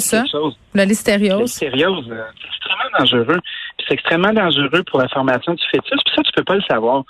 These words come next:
Speaker 2: Quand tu travailles en cru,
Speaker 1: C'est ça.
Speaker 2: c'est sûr qu'il va y avoir une portion. Puis c'est pour ça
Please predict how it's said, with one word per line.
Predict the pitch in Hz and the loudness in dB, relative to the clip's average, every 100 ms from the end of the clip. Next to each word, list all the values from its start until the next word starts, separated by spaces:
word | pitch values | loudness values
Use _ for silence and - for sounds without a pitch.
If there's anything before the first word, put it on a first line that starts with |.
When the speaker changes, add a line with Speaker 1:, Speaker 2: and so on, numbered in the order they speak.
| - - - | -12 -8 -2
Speaker 2:
Quand | 170 | -2
tu | - | 0
travailles | 190 220 269 | 2 2 2
en | 180 | 0
cru, | 143 - 208 247 - - | 0 -4 -4 -6 -8 -12
Speaker 1:
C'est | - 214 | -2 0
ça. | 220 | 2
Speaker 2:
c'est | - | -2
sûr | - 370 | -4 -4
qu'il | - 143 | -2 0
va | |
y | 135 | 2
avoir | 139 | 2
une | 143 | 0
portion. | - - - - 160 170 - - - - | 0 -2 -2 0 2 0 -6 -16 -18 -10
Puis | 147 170 - - | -8 -8 -10 -4
c'est | 185 | 0
pour | 208 | 0
ça | - | 0